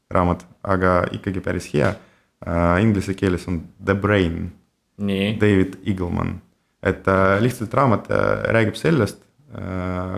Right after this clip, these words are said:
Speaker 1: kuidas on meie aju korraldatud, kuidas ta töötab, mis mille eest vastutab ja miks inimene on selline, nagu ta on, miks inimese aju on selline, nagu ta on. Et, äh, see autor on neuropsühholoog ja, noh, päris tuntud inimene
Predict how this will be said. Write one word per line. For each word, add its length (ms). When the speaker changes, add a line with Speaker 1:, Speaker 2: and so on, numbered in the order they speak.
Speaker 1:
kuidas 580
on 140
meie 480
aju 720
korraldatud, 580
kuidas 240
ta 100
töötab, 520
mis 240
mille 260
eest 200
vastutab 540
ja 260
miks 260
inimene 300
on 100
selline, 400
nagu 180
ta 140
on, 160
miks 220
inimese 300
aju 180
on 80
selline, 260
nagu 180
ta 140
on. 160
Et, 260
äh, 200
see 100
autor 340
on 100
neuropsühholoog 960
ja, 400
noh, 140
päris 280
tuntud 320
inimene 380